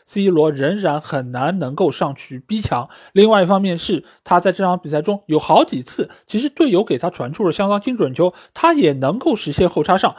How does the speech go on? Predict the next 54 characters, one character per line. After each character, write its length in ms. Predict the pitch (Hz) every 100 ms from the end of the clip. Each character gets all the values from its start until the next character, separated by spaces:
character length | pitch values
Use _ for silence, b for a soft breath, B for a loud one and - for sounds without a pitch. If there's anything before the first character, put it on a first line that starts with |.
| B
但 180 | 302 220
是 140 | -
当 240 | 151 226 220
他 200 | 220 214
接 280 | - 302
球 200 | 285 151
之 200 | 175 247
后 100 | 254 220
啊， 140 | 139
整 280 | - 131 120
个 160 | 254
球 200 | 202 151
的 120 | 156 185
速 240 | - 233
度 180 | 185 143
就 160 | 160
慢 220 | 170 311 202
了 80 |
下 180 | - 180
来， 180 | 139 143 B B
对 180 | - 277
方 200 | - 233
的 60 | 214
后 140 | 247
卫 140 | 185
相 260 | 131 - 277
当 200 | 294 285
容 240 | 190 139
易 180 | 240 214 B B
就 200 | 226 170
可 180 | - 156
以 80 | 143
贴 180 | -
上 160 | 190 190
来， 140 | 135 B -
而 120 | 196
这 160 | 214 320
个 60 |
时 140 | 180 180
候 100 | 156
他 180 | -
的 80 | 208
身 220 | 233 277
体 160 | 277 139
对 240 | - 277
抗 240 | 165 208 160
又 140 | 202
没 100 | 170
有 120 | 180
任 140 | 147 233
何 120 | 147
的 80 | 202
优 180 | 269 294
势， 240 | - -